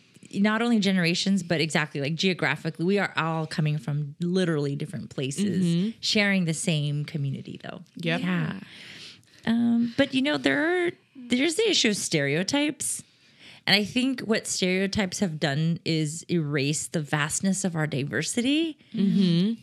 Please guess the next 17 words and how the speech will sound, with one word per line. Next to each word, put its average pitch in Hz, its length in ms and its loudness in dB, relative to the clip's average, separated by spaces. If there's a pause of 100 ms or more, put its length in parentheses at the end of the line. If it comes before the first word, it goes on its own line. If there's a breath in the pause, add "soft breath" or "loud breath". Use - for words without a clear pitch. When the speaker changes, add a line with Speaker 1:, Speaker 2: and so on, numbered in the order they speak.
(120)
Speaker 1:
and 190 360 2
simplified 226 640 0
us - 260 -2
into, 165 240 -2
like, 160 220 -2
these 151 260 -4 (460)
general 170 420 2
groups 147 600 -2
where 175 200 2
when 180 160 2
you 175 60 2
think 226 220 2
about 190 240 0
Latino 165 680 2
or 156 140 0
Latinidad, 156 800 0
you, 170 80 -2